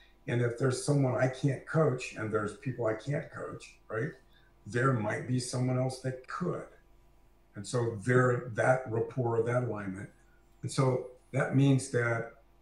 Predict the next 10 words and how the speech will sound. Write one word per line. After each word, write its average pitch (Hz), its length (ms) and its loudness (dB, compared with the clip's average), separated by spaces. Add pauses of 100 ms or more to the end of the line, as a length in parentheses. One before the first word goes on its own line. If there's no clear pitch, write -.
(420)
there's 139 240 8
a 107 60 0
room 120 720 4
or 104 160 -6
place 139 380 0
for - 200 -8
almost 131 380 -2
all 110 220 -2
the 101 80 -4
coaches, - 600 -10